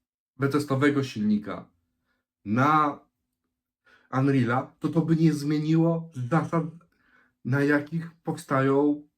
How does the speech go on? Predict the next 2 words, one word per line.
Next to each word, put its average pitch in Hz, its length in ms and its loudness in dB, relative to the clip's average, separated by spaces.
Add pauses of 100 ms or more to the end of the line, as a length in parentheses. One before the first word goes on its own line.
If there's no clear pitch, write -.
(1080)
questy, 170 560 -2
fabuła. 120 760 0